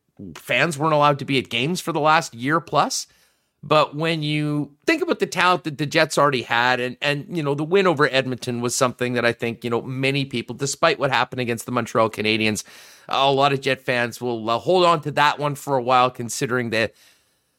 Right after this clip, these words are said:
star-crossed history of the Jets going up against the Oilers in the playoffs before. But then with the additions in the offseason,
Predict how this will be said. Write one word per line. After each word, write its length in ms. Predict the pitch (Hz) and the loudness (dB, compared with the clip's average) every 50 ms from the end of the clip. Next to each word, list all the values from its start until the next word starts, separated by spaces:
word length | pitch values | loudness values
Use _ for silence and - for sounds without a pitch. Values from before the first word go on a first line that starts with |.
| _ | _
star-crossed 840 | - - - - - 156 151 156 147 - - 143 120 123 - - - | -6 -4 -2 0 2 4 4 2 2 0 0 0 0 2 0 -4 -4
history 480 | - 175 165 - - - 151 135 117 | -4 -2 -2 -2 -4 -2 -2 0 0
of 120 | 113 104 - | 0 0 0
the 80 | 127 | -2
Jets 480 | 110 - 120 117 113 113 - - - - | -2 0 2 2 2 2 0 -2 -4 -4
going 340 | - 131 139 131 127 123 120 | -4 -2 -2 0 0 0 0
up 160 | 120 - 131 | 0 0 -2
against 260 | 110 113 110 107 - | -2 -4 -4 -4 -4
the 80 | - - | -4 0
Oilers 400 | 110 120 120 110 113 110 104 104 | 2 2 2 2 2 -2 -2 -2
in 80 | 110 | -2
the 60 | 107 | -4
playoffs 440 | 101 - 120 110 107 101 98 98 - | -2 0 2 4 4 4 4 2 0
before. 520 | - 95 95 - - - 123 117 107 101 98 | -4 -6 -6 -6 -6 -4 -2 0 0 0 2
But 260 | 139 120 113 - - | 2 0 0 0 0
then 220 | 147 151 160 170 | 0 2 2 2
with 140 | 151 147 143 | 0 0 0
the 100 | 147 135 | 0 0
additions 480 | 123 101 135 139 135 135 135 127 110 117 | 0 2 4 2 2 2 0 -4 -2 -2
in 80 | 123 | -2
the 100 | 113 113 | -2 0
offseason, 720 | 117 117 117 113 107 - - - 127 120 104 104 110 98 - | 2 2 2 2 2 0 -2 -2 -2 -2 -2 -2 -2 -4 -4